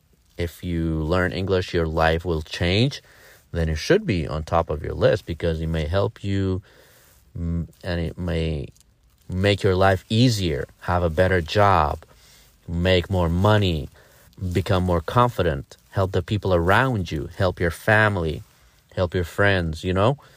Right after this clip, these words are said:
If you look at it this way, then maybe it will be on top of your list. Every morning when you wake up, you're going to think about it. "Today, I'm going to learn some new words.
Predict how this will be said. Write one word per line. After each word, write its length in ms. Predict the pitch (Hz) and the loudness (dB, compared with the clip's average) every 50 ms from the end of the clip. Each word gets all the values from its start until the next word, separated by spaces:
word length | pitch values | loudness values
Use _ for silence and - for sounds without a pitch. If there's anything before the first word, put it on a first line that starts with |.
| - - - - - _ _ _ _ _ _ | -20 -20 -20 -20 -20 _ _ _ _ _ _
If 200 | - 92 - - | -8 -8 -4 -4
you 80 | 92 87 | -4 0
look 220 | 90 117 - - | 2 2 4 4
at 80 | 143 135 | 4 4
it 180 | 117 95 90 | 4 2 4
this 280 | 87 - 143 - - - | 6 6 6 6 2 -2
way, 320 | 92 85 80 78 78 - - _ _ _ _ _ - | 0 0 0 0 -2 -4 -8 _ _ _ _ _ -6
then 360 | 92 90 85 82 80 76 - - _ _ _ _ _ | -2 0 0 0 -2 -4 -8 -14 _ _ _ _ _
maybe 680 | 90 87 90 101 120 139 147 120 95 90 90 101 - - _ _ _ _ | -4 0 2 4 4 4 4 2 0 -2 -2 -4 -6 -8 _ _ _ _
it 180 | - 98 90 67 | -4 -4 -2 0
will 220 | 92 92 90 90 | 0 0 0 -2
be 540 | 85 85 92 90 87 87 85 85 82 82 85 - _ _ _ _ _ _ _ _ _ _ _ _ _ - | -2 -2 -2 0 0 0 0 0 -2 -4 -6 -8 _ _ _ _ _ _ _ _ _ _ _ _ _ -4
on 140 | 85 82 | -4 -4
top 240 | 80 - 87 85 - | 0 0 0 2 2
of 140 | 90 82 80 | -2 -4 -2
your 120 | 82 80 | -2 -2
list. 500 | 82 82 90 82 - - - - - - - _ - - | 0 2 0 0 0 -2 -10 -18 -20 -20 -20 _ -2 0
Every 200 | 104 110 127 139 | 2 2 2 4
morning 400 | 139 156 170 170 131 123 139 - | 4 4 4 4 2 0 0 -2
when 140 | - 98 101 | -2 -2 -2
you 100 | 101 101 | 2 2
wake 220 | 110 117 117 - | 2 2 4 6
up, 160 | 135 139 143 - _ _ | 6 6 4 2 _ _
you're 140 | - 98 95 | -6 -4 0
going 240 | 101 98 98 98 | 2 2 2 0
to 100 | 95 95 | -2 -6
think 280 | 90 - - 160 175 - | -6 -2 -2 -2 0 0
about 300 | 98 82 - - - - | -2 -2 -2 -2 -4 -4
it. 220 | - - - - - _ _ _ _ _ _ _ _ _ _ _ _ _ _ _ _ _ _ _ _ _ _ _ _ _ _ | -8 -12 -16 -20 -20 _ _ _ _ _ _ _ _ _ _ _ _ _ _ _ _ _ _ _ _ _ _ _ _ _ _
"Today, 460 | - 101 90 - 135 143 117 - - - | -4 2 6 8 8 8 6 4 2 0
I'm 160 | 92 92 92 | -2 -2 0
going 280 | 90 90 85 85 87 90 | 2 2 2 2 2 0
to 100 | - 110 | -2 -2
learn 380 | 110 98 82 80 85 92 101 101 | 0 0 2 2 2 0 0 -2
some 320 | - - 78 78 76 78 | -4 -4 -4 -4 -2 -2
new 160 | 87 92 98 | -2 -2 0
words. 520 | 104 123 156 160 131 87 80 73 - - | 0 0 2 2 0 0 -2 -6 -10 -16